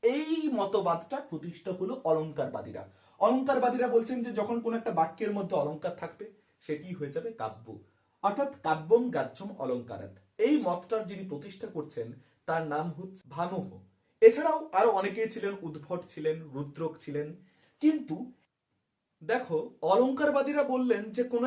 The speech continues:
একটা বাক্যকে সাধারণ না রেখে, আটপৌড়ে না রেখে সাজসজ্জায় সাজিয়ে দিলেই সেই বাক্যটি কাব্য হয়ে উঠবে। অর্থাৎ কাব্যম গ্রাহ্যম অলংকারাত, এটা প্রতিষ্ঠা করলেন তারা। কিন্তু এরপর কিছু মানুষ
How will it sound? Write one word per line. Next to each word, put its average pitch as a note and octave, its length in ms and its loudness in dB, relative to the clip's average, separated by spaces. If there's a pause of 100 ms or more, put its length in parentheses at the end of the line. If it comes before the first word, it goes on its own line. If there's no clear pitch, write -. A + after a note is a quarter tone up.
একটা B3+ 180 -2
বাক্যকে A3 600 0 (240)
সাধারণ G#3 440 0
না G3+ 80 -2
রেখে, G3 340 -6
আটপৌড়ে G3 640 -4
না E3+ 80 -2
রেখে E3+ 300 -6 (540)
সাজসজ্জায় F#3+ 720 -2
সাজিয়ে E3 340 -6
দিলেই F3+ 280 -8
সেই D3+ 120 -6
বাক্যটি B2 420 -12
কাব্য - 280 -8 (140)
হয়ে G2+ 200 -14
উঠবে। G2 240 -16 (600)
অর্থাৎ C4 280 -4 (1160)
কাব্যম E3 460 -8 (120)
গ্রাহ্যম D#3 480 -4 (300)
অলংকারাত, C3 680 -6 (420)
এটা D#3+ 200 -4 (100)
প্রতিষ্ঠা D3 480 -8
করলেন D3 260 -10 (100)
তারা। F#2+ 200 -12 (560)
কিন্তু B3+ 240 -4 (200)
এরপর C4+ 280 -2 (640)
কিছু - 220 -16
মানুষ F#3 320 -8